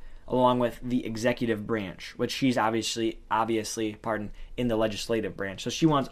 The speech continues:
all three branches of government to be affected by this.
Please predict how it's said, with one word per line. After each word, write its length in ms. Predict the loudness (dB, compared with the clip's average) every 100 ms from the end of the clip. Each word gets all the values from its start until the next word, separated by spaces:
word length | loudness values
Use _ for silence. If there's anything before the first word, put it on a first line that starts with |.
| 4
all 520 | 8 8 8 6 0 -12 -20 -20 0
three 300 | 4 8 8
branches 400 | 6 2 2 0
of 120 | 4
government 400 | 4 4 0 -2
to 80 | 2
be 120 | 2
affected 420 | 2 -2 -2 -6
by 180 | -6 -8
this. 320 | -10 -14